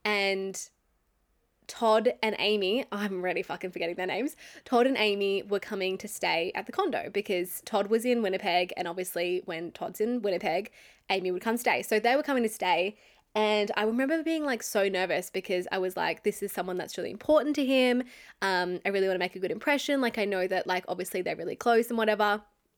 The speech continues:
Anyway, so I stayed up all night trying to wait for them to come because he was, like, driving in. It was, like, an eleven-hour drive. But I was so jet lagged that I ended up going to sleep and I didn't meet them until the next morning.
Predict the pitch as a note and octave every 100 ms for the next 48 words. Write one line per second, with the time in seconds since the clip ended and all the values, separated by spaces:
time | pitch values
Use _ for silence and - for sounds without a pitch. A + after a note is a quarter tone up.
0 | _ _ - - A#3 G#3+ F#3+ F#3+ G#3+ G3+
1 | G#3 - - - - A3+ - A#3+ B3+ D4
2 | C#4+ - G#3+ G3+ F#3 F3 - _ - G#3
3 | G3 G3 F3 - F#3+ F#3 G3 F#3 F#3+ G#3
4 | F#3 G3+ F#3+ F#3+ F#3+ - F3+ E3 F3+ F3
5 | F3 E3+ B2 G3 G3 G3+ F#3 E3+ F3 D3+
6 | D#3 - F2 G3+ - - _ - - -
7 | A3 G#3+ G#3 A3 - - G#3 G#3+ G3+ G3
8 | G3 G3 F#3+ - G3 F3 F#3+ F3 F3 F3
9 | E3+ G#3 G#3 G#3+ G3+ F#3 G3 F#3 F3+ F#3+
10 | F#3 F#3+ F#3 F3+ D#3 F#3 F#3 F#3+ E3+ F3+
11 | - D4 C4 B2